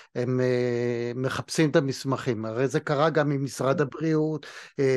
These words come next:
Speaker 1: ב-, בזמן הקורונה עד היום, שהם לא מעבירים דברים. כל המשרדים הממשלתיים רואים את, אה, החוק הזה כנטל עליהם. אז, אה,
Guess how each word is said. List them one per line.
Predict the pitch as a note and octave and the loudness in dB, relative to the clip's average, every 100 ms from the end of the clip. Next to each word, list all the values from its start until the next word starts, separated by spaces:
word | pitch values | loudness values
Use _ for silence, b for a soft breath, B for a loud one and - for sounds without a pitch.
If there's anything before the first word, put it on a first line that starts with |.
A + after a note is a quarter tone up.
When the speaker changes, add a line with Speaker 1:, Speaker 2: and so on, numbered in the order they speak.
| A#2+ | 2
Speaker 1:
ב-, | C#3+ D3 | 0 2
בזמן | C#3 C3 C#3+ C#3+ C#3 | 0 0 0 2 0
הקורונה | C3+ D3+ B2 C#3 C#3 C3 | 0 -2 2 2 2 2
עד | C3 C#3+ | 2 2
היום, | C3 C3 B2+ B2+ B B - | 4 4 2 -2 B B -12
שהם | D3 B2+ A#2+ B2 | -4 0 0 2
לא | B2+ C3 | 2 2
מעבירים | C3 B2 C3 B2+ C3 | 2 2 2 2 -2
דברים. | A2 C3 C3+ | 0 0 0
כל | C#3 - D#3+ F3+ | -2 2 4 4
המשרדים | F#3+ D#3 - B2+ B2+ D3 | 2 0 -2 0 2 2
הממשלתיים | D3 C3+ B2+ - B2+ G#2 B2 B2+ C#3 | 0 -2 -4 -4 -6 -4 -2 -2 -2
רואים | A2+ A#2+ C#3+ E3 C#3+ B B B B2 | -2 0 0 -2 -6 B B B -10
את, | - C#3+ | -8 -6
אה, | C3+ A#2+ A2+ A2 G#2+ G#2+ A#2 | -4 -4 -4 -6 -8 -8 -8
החוק | - D3+ D#3 | 0 2 2
הזה | E3+ F3 | 2 0
כנטל | D3+ C#3+ C#3+ F#3+ - A#2+ A2 | 0 2 4 2 2 -2 -2
עליהם. | G#2+ G2 F#2+ F#2 B B B B - | -4 -6 -8 -14 B B B B -10
אז, | A#2 - C3+ | -8 -6 -4
אה, | C3 C3+ C#3 C#3+ D3 C#3+ | -2 -2 -4 -4 -6 -10